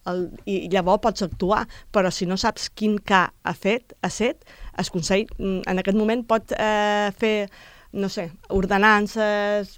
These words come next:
mm, per, de com s'han de tenir els cans i tal, sí, però si no s'agafa el ca és molt difícil poder actuar.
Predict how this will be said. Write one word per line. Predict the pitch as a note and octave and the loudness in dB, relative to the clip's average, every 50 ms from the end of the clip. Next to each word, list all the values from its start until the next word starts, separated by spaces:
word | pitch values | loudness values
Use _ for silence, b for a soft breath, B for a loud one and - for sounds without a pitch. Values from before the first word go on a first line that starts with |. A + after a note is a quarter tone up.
| - - | -12 -6
mm, | G3 G3+ G3 G3 G3 G3 G3 G3 G3 G3 F#3+ F#3 - | -4 -2 -2 0 0 -2 -2 -2 -2 -2 -4 -4 -2
per, | - G#3 F#3+ F#3 F#3+ | 0 0 0 2 0
de | G3+ | 0
com | - G#3 G3+ | 2 2 0
s'han | F#3+ G#3 G3+ G3+ G3 | 0 0 0 0 0
de | G3 | 2
tenir | G#3 G3 G3+ G3+ | 2 2 2 2
els | G3 - - | 0 -2 0
cans | - G#3 G3+ G3 G3+ G3+ G3+ G#3 G#3 G3 - - - | 2 4 4 4 4 2 2 0 -2 -4 -8 -10 -8
i | - G#3+ - | -8 -4 0
tal, | B3 B3 A#3 - - | 0 0 0 -2 -6
sí, | - - - A#3 G#3+ F#3 E3 - b b b b b - | -10 -6 0 2 2 2 2 -2 b b b b b -2
però | G3+ F#3 F3 E3 | 0 2 2 0
si | - G#3 F#3+ | 0 0 2
no | G3+ G#3+ A3 | 2 2 2
s'agafa | G#3 - A3+ G3 F#3 F3 - F#3+ F3+ | 2 0 0 0 0 0 -2 -4 -6
el | - - | -8 -4
ca | - - A#3 C#4+ F4 - - | -2 0 0 0 -2 -4 -6
és | F#3 F#3 G3 | -6 -4 -2
molt | F#3 F3+ F3 | -2 -2 -2
difícil | F#3 F3+ F#3+ F3+ - G3+ F#3+ - | -4 -4 -6 -6 -6 -6 -4 -2
poder | F3+ F3 E3+ E3 | -2 -2 -2 -2
actuar. | - - E3+ D3 D3 E3 | -4 -4 -4 -6 -6 -8